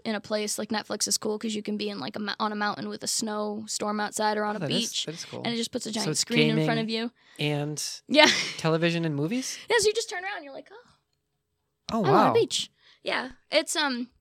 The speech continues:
Speaker 2: I need,
Speaker 1: it
Speaker 2: I
Speaker 1: was
Speaker 2: need to
Speaker 1: cool.
Speaker 2: get into V R.
Speaker 1: I love my V R, dude. You don't know.
Speaker 2: So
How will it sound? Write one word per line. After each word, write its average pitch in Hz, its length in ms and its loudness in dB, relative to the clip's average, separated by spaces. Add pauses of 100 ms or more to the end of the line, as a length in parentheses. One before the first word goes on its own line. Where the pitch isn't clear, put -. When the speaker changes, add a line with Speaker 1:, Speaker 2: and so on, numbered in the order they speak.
(280)
Speaker 2:
I 147 120 -8
need, 226 80 -2
Speaker 1:
it - 60 0
Speaker 2:
I - 40 0
Speaker 1:
was 156 80 0
Speaker 2:
need 175 120 -6
to 180 60 -6
Speaker 1:
cool. 147 40 -4
Speaker 2:
get 147 120 -8
into 139 160 -10
V 139 160 -6
R. - 300 -12 (320)
Speaker 1:
I 285 100 -8
love 247 200 -4
my 202 140 -10
V 67 180 -14
R, 60 160 -12
dude. - 280 -14
You - 80 -10
don't 127 260 -12
know. 247 120 -4 (500)
Speaker 2:
So 156 380 0